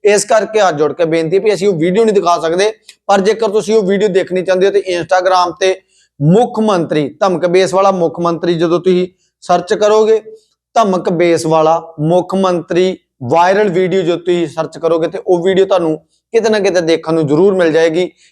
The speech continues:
ਇਹਨਾਂ ਗੱਲਾਂ ਦੇ ਨਾਲ ਹੀ ਮੈਂ ਤੁਹਾਡੇ ਤੋਂ ਇਜਾਜ਼ਤ ਲੈਣਾ ਵਾਂ। ਮੁੱਖ ਮੰਤਰੀ ਇੱਕ ਵਾਰੀ ਫੇਰ ਤੋਂ ਚਰਚਾ 'ਚ ਆ, ਇਹਦੇ ਤੇ ਤੁਸੀਂ ਕੀ ਕੁਮੈਂਟ ਕਰੋਗੇ, ਕੀ ਕਹਿਣਾ ਚਾਹੋਗੇ, ਇਹ ਹੋਣਾ ਚਾਹੀਦਾ ਸੀ ਜਾਂ ਨਹੀਂ ਹੋਣਾ ਚਾਹੀਦਾ ਸੀ? ਕਿਉਂਕਿ ਬਹੁਤ ਸਾਰੇ ਲੋਕਾਂ ਨੇ ਇਹ ਵੀ ਗੱਲ ਕਹੀ ਹੈ ਕਿ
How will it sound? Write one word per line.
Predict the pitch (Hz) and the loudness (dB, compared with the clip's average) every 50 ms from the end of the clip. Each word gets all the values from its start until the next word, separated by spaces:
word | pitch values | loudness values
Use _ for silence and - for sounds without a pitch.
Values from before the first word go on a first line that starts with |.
| _ - | _ -4
ਇਹਨਾਂ | 208 202 208 214 208 | -2 0 2 2 2
ਗੱਲਾਂ | 196 180 175 170 | 2 2 2 2
ਦੇ | 170 175 | 0 0
ਨਾਲ | 170 165 151 147 143 | 0 0 0 0 0
ਹੀ | 147 | 0
ਮੈਂ | 156 156 | -2 -2
ਤੁਹਾਡੇ | - 160 156 139 | -2 -2 -2 -2
ਤੋਂ | 131 165 160 | -2 -2 -4
ਇਜਾਜ਼ਤ | - 151 131 147 147 143 131 160 170 190 | -2 -2 -2 -2 -2 -2 -2 -2 -2 0
ਲੈਣਾ | 185 185 180 180 185 185 | 0 0 0 0 0 0
ਵਾਂ। | 190 190 190 190 - _ _ _ - 147 | 0 -2 -2 -4 -10 _ _ _ -6 -2
ਮੁੱਖ | 151 170 202 190 - 180 | 0 0 0 0 -2 -2
ਮੰਤਰੀ | 175 160 156 143 156 156 | -2 0 0 0 0 0
ਇੱਕ | 151 156 | 0 0
ਵਾਰੀ | 156 151 147 | -2 -2 -2
ਫੇਰ | 139 143 151 156 151 | 0 0 0 0 0
ਤੋਂ | - - 170 - | 0 -2 -2 -2
ਚਰਚਾ | - - 170 160 - - 196 185 | -2 -4 -4 -4 -2 -2 -2 0
'ਚ | 185 202 | 0 2
ਆ, | 196 196 196 190 - - _ _ _ - | 2 2 0 -2 -6 -14 _ _ _ 0
ਇਹਦੇ | 202 190 175 208 | 0 2 2 0
ਤੇ | 190 214 190 | 0 -2 -2
ਤੁਸੀਂ | 196 185 170 160 160 | -2 -2 -2 -2 -2
ਕੀ | 165 170 180 190 | -2 -2 -2 -2
ਕੁਮੈਂਟ | 185 - 175 175 175 175 165 | 0 0 -2 -2 -2 -2 -4
ਕਰੋਗੇ, | 165 180 170 165 170 165 180 | -2 0 0 0 2 0 0
ਕੀ | 160 - 185 185 | 0 0 -2 -2
ਕਹਿਣਾ | 165 175 170 170 165 | 0 0 0 -2 0
ਚਾਹੋਗੇ, | 160 170 156 160 165 160 165 160 - _ _ _ _ - | 0 0 0 0 2 0 -2 -4 -4 _ _ _ _ -2
ਇਹ | 175 170 165 | 0 0 2
ਹੋਣਾ | 143 165 160 139 135 139 | 2 0 0 0 0 0
ਚਾਹੀਦਾ | 127 170 180 180 175 190 | 0 2 2 2 2 0
ਸੀ | 175 180 185 180 | 0 0 -2 0
ਜਾਂ | 160 175 | 0 0
ਨਹੀਂ | 156 147 156 180 | 0 0 0 0
ਹੋਣਾ | 196 190 175 156 | 0 0 -2 -2
ਚਾਹੀਦਾ | - 170 165 170 160 180 | 0 0 0 0 0 0
ਸੀ? | 165 147 185 196 | 0 0 0 0
ਕਿਉਂਕਿ | 196 - _ _ _ _ - 175 170 151 185 175 | -2 -4 _ _ _ _ -4 -2 0 0 0 0
ਬਹੁਤ | 147 135 160 180 185 | 2 2 0 0 0
ਸਾਰੇ | 175 185 170 165 170 | 0 0 0 2 2
ਲੋਕਾਂ | 165 156 147 - 151 156 | 2 2 2 0 0 -2
ਨੇ | 160 160 170 165 | 0 -2 -2 -2
ਇਹ | - 175 | 0 0
ਵੀ | 175 202 | 0 2
ਗੱਲ | 190 180 165 160 | 2 0 0 0
ਕਹੀ | 147 - 151 156 165 175 170 | 0 0 0 0 2 2 2
ਹੈ | 185 - - - _ - - - _ | 2 0 -2 -6 _ -20 -20 -20 _
ਕਿ | - 175 185 | -4 -2 -2